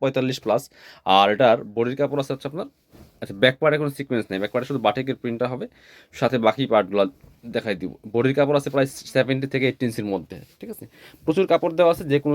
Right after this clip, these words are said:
সাইজে বানাইতে পারবেন। সাথে হচ্ছে পাচ্ছেন আপনারা, এটা হচ্ছে প্যান্টের কাপড়টা,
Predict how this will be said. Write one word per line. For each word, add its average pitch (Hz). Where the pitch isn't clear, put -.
সাইজে 127
বানাইতে 135
পারবেন। 131
সাথে 143
হচ্ছে 156
পাচ্ছেন 185
আপনারা, 151
এটা 131
হচ্ছে 156
প্যান্টের 139
কাপড়টা, 151